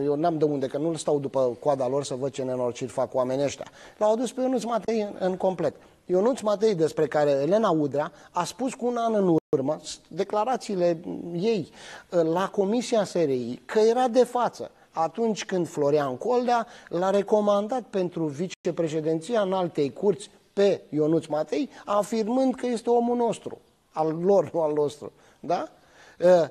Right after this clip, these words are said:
Elena Udrea era de față când, când acea, acest lucru s-a petrecut, în condițiile în care Ionuț Matei, la momentul ăla, n-avea nicio treabă cu completul nostru. Noi eram încă la fond. Da? Elena Udrea a cerut ca acest om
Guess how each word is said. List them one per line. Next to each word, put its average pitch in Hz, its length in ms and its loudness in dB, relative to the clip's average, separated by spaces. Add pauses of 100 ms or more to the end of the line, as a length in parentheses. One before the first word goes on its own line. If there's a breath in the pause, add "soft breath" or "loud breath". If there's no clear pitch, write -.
(100)
Elena 226 320 -4
Udrea 226 260 0
era 226 180 0
de 208 120 -2
față - 440 -4
când, 202 240 -4 (100)
când 190 300 -4
acea, 190 280 -4 (240)
acest 170 260 -2
lucru 190 240 -2
s-a 175 140 -6
petrecut, 180 520 -4 (200 loud breath)
în 208 140 0
condițiile 226 440 -2
în 226 60 -2
care 226 180 2
Ionuț 233 260 2
Matei, 226 500 0
la 202 200 0
momentul 220 460 0
ăla, 220 100 2
n-avea 220 140 -2
nicio 226 180 -2
treabă 220 280 0
cu 214 100 -8
completul 220 560 -2
nostru. 208 360 -4
Noi 175 140 0
eram 180 180 2
încă 180 180 -2
la 180 120 4
fond. 131 420 -6 (340 soft breath)
Da? 180 240 -10 (1200 soft breath)
Elena 202 320 2
Udrea 233 300 4
a 220 60 0
cerut 226 440 2
ca 202 180 -2
acest 196 400 -2
om 214 240 2